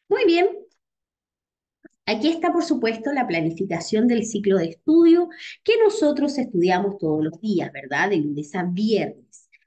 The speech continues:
En este caso, todos los días nosotros estudiamos un capítulo del libro Para la conducción en Chile. Hoy día ya iniciamos la segunda semana de este ciclo.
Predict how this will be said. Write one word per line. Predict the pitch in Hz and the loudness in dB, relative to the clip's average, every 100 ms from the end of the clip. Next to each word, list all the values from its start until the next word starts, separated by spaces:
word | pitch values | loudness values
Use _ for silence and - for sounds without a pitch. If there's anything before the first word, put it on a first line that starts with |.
| _ | _
En | 262 | -2
este | 381 440 | 0 0
caso, | 403 370 359 370 | -2 -2 0 -2
todos | 302 294 277 | -2 -4 -4
los | - | -2
días | 269 311 285 | -2 -2 -4
nosotros | 247 233 240 - | -6 -8 -8 -8
estudiamos | 208 214 196 214 240 247 370 | -8 -4 -2 -2 -4 -4 0
un | 392 | 0
capítulo | 370 277 240 226 220 | 0 -6 -8 -8 -6
del | 190 156 | -4 -6
libro | 175 190 196 208 214 - _ _ _ - - | -6 -6 -4 -6 -8 -14 _ _ _ -16 -4
Para | 403 392 | -2 0
la | 349 240 | -4 -4
conducción | 214 175 - 175 | -4 -4 -6 -6
en | 175 175 | -6 -4
Chile. | 302 208 151 - _ _ | -2 -2 -2 -8 _ _
Hoy | 262 349 | -2 0
día | 381 349 320 - - | 2 0 -2 -8 -14
ya | 220 226 311 | -8 -2 0
iniciamos | 370 - - 277 294 | 0 -2 -6 -6 -4
la | 269 247 | -6 -8
segunda | 208 175 202 240 247 | -10 -6 -6 -6 -10
semana | 226 180 170 185 | -8 -6 -6 -8
de | 196 | -10
este | - 208 | -12 -14
ciclo. | - - - | -10 -12 -12